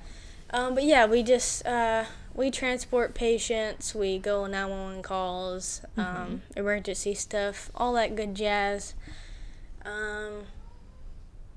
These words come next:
Speaker 1: but yeah, w-, we're definitely a male-dominated field. I have slowly seen a lot of, lot more, like, um, those who identify as women in, you know, management positions,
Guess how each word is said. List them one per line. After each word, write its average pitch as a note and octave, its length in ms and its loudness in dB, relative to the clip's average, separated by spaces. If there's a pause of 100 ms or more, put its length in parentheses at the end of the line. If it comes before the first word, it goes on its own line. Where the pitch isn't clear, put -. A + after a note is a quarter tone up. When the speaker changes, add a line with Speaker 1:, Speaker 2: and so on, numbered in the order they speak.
(560)
Speaker 1:
but C4 240 4
yeah, B3 260 4
w-, G#3 240 0
we're A#3+ 500 2
definitely A#3 600 -4
a G3 600 -2
male-dominated G3 800 -2
field. F#3 560 -6 (500)
I G#3+ 120 6
have G#3+ 340 6
slowly A3 600 4
seen G#3 520 -2
a G#3 80 -2
lot G3+ 260 2
of, G3 320 0
lot G#3 240 0
more, G3+ 220 -2
like, F#3+ 360 -2 (480)
um, G3 240 0
those G#3 240 2
who G#3 80 0
identify G3 540 2
as F#3+ 160 -2
women G3+ 420 -2
in, G3+ 460 -4 (160)
you A3 120 -2
know, F#3+ 380 -2 (240)
management G#3+ 560 -4
positions, G3+ 800 -2